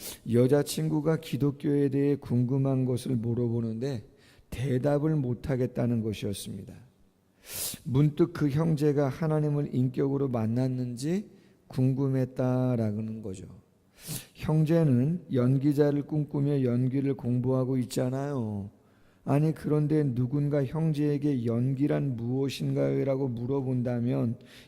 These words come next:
"연기? 그냥 카메라 앞에서 쇼하는 거지 뭐 별거 있겠어?" 그렇게 말할 것이냐라고 하는 거예요. 마찬가지로 누군가 형제에게 "예수님은 어떤 분이야?" 라고 질문했을 때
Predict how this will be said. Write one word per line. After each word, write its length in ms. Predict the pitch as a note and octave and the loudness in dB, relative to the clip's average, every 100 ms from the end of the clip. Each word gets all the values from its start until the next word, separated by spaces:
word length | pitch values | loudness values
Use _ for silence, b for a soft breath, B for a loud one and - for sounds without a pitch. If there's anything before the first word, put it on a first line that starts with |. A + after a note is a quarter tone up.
| - | 0
"연기? 720 | B2 B2+ C3 A#2+ E3+ A#3 B B B | 4 4 4 4 2 2 B B B
그냥 340 | - C3 C3+ C3+ | -2 0 2 -2
카메라 520 | - D#3+ D#3 D3+ D3 | -4 -2 0 2 0
앞에서 360 | C3+ C3 B2 | 0 -2 -2
쇼하는 720 | B2+ - F3 D3 D3 D3 D3 | -4 -6 -4 0 0 0 -2
거지 260 | B2 A2+ A#2 | -2 -2 0
뭐 280 | A#2 B2+ A2 B B | 0 0 -2 B B
별거 460 | - A2+ A2 C3 C#3+ | -2 0 0 0 0
있겠어?" 720 | - - C3+ B2 D#3 G3 A#3+ B B | 0 2 2 2 2 2 -2 B B
그렇게 400 | - B2+ B2+ C#3 | -2 0 2 0
말할 360 | B2+ A2+ A#2 A#2+ | -2 -2 -2 -2
것이냐라고 840 | C3 - B2 B2 B2+ A2+ A2 A2+ | -4 -4 -4 -2 -2 -2 -2 -2
하는 240 | A2+ A2+ | -4 -4
거예요. 580 | G#2+ G2+ F#2+ F#2 F2+ - - _ B B B B B B | -2 -2 -4 -6 -12 -18 -20 _ B B B B B B
마찬가지로 880 | B2 B2 - E3+ E3+ E3 D#3+ D#3+ C3 | 2 2 4 2 4 4 4 2 2
누군가 480 | B2+ C#3+ D3+ D3 | 2 2 2 2
형제에게 720 | B2 D#3+ D#3 D3+ C#3+ C3 C3+ A#2 | 2 2 2 2 2 2 2 2
"예수님은 680 | A#2+ C3+ B2+ D3+ D3+ D#3 | 2 0 0 -2 0 2
어떤 440 | D3 A2 - D3+ D3 | 2 0 -2 -2 0
분이야?" 400 | C#3 C#3 C#3 C3+ | 0 0 0 0
라고 260 | C3 C3 | 0 0
질문했을 760 | B2+ - B2+ C3 B2+ A#2+ B2+ A2+ | -2 -2 0 0 0 -4 -6 -8
때 340 | - A2+ G2 | -8 -6 -8